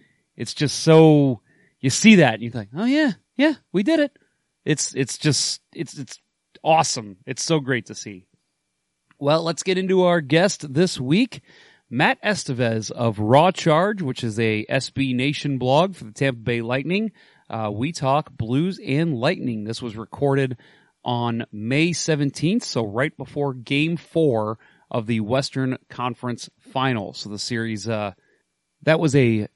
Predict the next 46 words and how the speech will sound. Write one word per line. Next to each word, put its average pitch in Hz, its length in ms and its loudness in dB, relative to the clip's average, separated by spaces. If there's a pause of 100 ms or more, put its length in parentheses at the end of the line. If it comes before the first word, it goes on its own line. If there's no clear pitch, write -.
two 214 320 2
one 170 500 2
series 156 460 0
lead 151 400 0
going 139 260 2
into 147 140 -2
that 135 140 0
game 131 360 -2
for 123 180 -8
the 110 100 -6
San 123 260 -6
Jose 113 280 -6
Sharks. 123 460 -6
And 110 80 -8
of - 80 -14
course, 123 360 -4
as 110 140 -10
we 104 140 -8
all 104 160 -8
know, 151 380 0 (300)
the - 60 -20
Blues 123 360 -2
went 120 200 -2
on 113 340 -2 (160)
to 113 240 -4
win 110 460 -4
the 113 100 -4
series 117 560 -8
after 110 300 -8
that. 113 340 -6
They, 101 240 -10
uh, 101 240 -10
took - 200 -14
the 113 80 -14
next 113 240 -12
three 110 240 -10
games. 110 440 -8
So, 107 320 -10 (440)
uh, 101 360 -6
yeah, 143 260 2
here's 127 340 -2
my 143 220 -2
talk 175 400 -4
with 104 280 -8
Matt 107 360 -6
Estevez. 104 640 -10